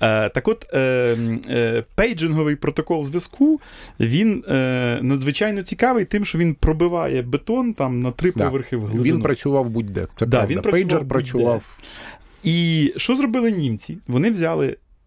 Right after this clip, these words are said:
Speaker 1: базові станції пейджингового зв'язку і переробили її на диспетчеризацію, е, розподілених ж-, джерел,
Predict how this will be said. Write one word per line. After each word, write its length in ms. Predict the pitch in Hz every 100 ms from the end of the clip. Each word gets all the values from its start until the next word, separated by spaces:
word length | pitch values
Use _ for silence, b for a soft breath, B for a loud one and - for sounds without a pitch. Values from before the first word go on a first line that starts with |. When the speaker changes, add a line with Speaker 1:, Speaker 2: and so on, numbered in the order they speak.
| _
Speaker 1:
базові 480 | - 113 147 185 175
станції 480 | 170 143 139 135 123
пейджингового 600 | - 135 131 123 113 110
зв'язку 480 | 104 120 - 254 277 _ -
і 120 | 196
переробили 760 | - 151 139 131 123 196 196
її 200 | 165 147
на 120 | 127
диспетчеризацію, 1300 | 117 117 - 120 120 110 107 127 165 - 127 104 113 B B B -
е, 360 | 113 110 107
розподілених 680 | 117 - 127 120 151 156 131
ж-, 160 | 107 113
джерел, 560 | 113 113 120 123 117